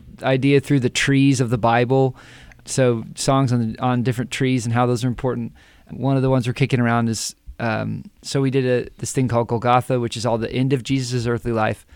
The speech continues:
We've done Firstborn, which is the beginning of Jesus' earthly life. We're kicking around a, an idea of kind of the centrality, the middle of Jesus' earthly life through the lens of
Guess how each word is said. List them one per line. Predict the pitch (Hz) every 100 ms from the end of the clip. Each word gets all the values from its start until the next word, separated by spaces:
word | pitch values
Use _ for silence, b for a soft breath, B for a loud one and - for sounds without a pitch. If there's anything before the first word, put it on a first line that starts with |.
| b b b
We've | 123 113
done | 120
Firstborn, | 117 131 - 123 117
which | 107
is | 107
the |
beginning | 117 147 147
of | 135
Jesus' | 127 117 107 113 113
earthly | 110 117
life. | 110 107 - b b b b _ -
We're | 123
kicking | 107 135 131 120
around | 117 113
a, | 113 110 - _
an | 120 117
idea | 110 117 113
of | 104 - - _ _ - _ -
kind | 117
of | 110 101
the |
centrality, | 104 - 131 120 - 120 123 123 123 117 - -
the |
middle | 117 131 127
of | 113
Jesus' | 123 117 101 107 98 b b b b
earthly | 123 113 123
life | 113 110 - - _ _ _
through | - 143 135
the |
lens | 117 123 123 110
of | 117 113 92